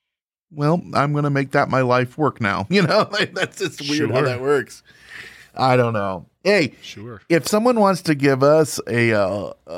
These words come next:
Speaker 1: uh, one of these heady things to talk about, how do they do it? How do they get it to our attention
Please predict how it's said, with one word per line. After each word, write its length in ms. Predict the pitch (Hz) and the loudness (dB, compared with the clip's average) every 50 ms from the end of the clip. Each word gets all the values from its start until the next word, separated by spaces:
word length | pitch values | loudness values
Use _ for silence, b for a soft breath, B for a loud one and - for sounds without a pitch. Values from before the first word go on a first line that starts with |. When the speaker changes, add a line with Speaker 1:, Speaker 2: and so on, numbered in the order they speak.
| 87 - - | -12 -12 -10
Speaker 1:
uh, 500 | - 92 98 90 - - - - 67 - - | -10 -10 -10 -10 -12 -14 -14 -14 -14 -14 -12
one 280 | - 131 123 135 131 | -10 -2 0 2 2
of 100 | 127 120 110 | 2 2 4
these 240 | 123 120 117 104 | 2 2 2 0
heady 260 | 85 101 127 127 123 113 | 0 -2 0 0 0 0
things 260 | - 120 117 113 104 | 0 0 -2 -2 -4
to 100 | - 113 | -6 -6
talk 220 | - - 107 107 101 | -2 0 0 0 0
about, 180 | 113 113 110 | 0 0 0
how 100 | 113 156 180 | 0 -2 -2
do 20 | |
they 100 | 170 175 | -2 -2
do 160 | 160 165 151 117 | -2 -2 -4 -4
it? 100 | 104 - | -4 -6
How 160 | - - 170 190 | -8 -6 -6 -4
do 60 | 196 | -2
they 140 | 233 226 202 | -2 -4 -4
get 360 | 151 - 196 202 - _ _ _ | -2 -2 -2 -2 -2 _ _ _
it 260 | 175 202 202 - _ _ | 0 0 0 -2 _ _
to 160 | - - 185 - | -8 -6 -2 0
our 260 | - 170 175 175 190 | 2 2 2 2 2
attention 520 | 170 127 - 139 139 135 - 127 123 117 | 0 2 2 0 0 2 0 0 0 0